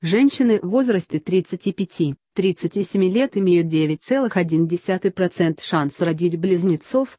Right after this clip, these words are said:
а в тридцать восемь-сорок процентов этот показатель опускается до пяти целых трёх десятых процента.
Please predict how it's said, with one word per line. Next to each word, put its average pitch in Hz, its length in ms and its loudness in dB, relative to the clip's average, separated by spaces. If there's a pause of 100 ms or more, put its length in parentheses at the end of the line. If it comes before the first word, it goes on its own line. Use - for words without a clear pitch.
(140)
а 180 120 -2
в - 80 -12
тридцать 175 460 -4
восемь-сорок 160 720 -2
процентов 190 640 -2
этот 180 280 -2
показатель 175 600 -2
опускается 170 720 -2
до 180 120 0
пяти 233 280 0
целых 254 380 0
трёх 180 220 0
десятых 170 480 -2
процента. 139 720 -6